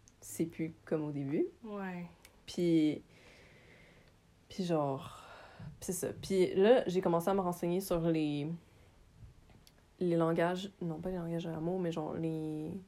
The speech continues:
Speaker 1: types d'attachement.
Speaker 2: Ha !
Speaker 1: Puis je me suis rendu compte, je me suis rendu compte que moi, j'avais vraiment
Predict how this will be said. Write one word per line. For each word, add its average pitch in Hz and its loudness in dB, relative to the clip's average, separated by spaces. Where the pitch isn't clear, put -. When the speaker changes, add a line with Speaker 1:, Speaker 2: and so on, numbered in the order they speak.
Speaker 1:
types - 0
d'attachement. 170 -4
Speaker 2:
Ha ! 320 0
Speaker 1:
Puis 196 -2
je 190 2
me 185 6
suis 180 4
rendu 175 -2
compte, 190 0
je 190 -2
me 190 -2
suis 180 -6
rendu 175 -2
compte 196 0
que 196 0
moi, 175 2
j'avais 175 2
vraiment 170 0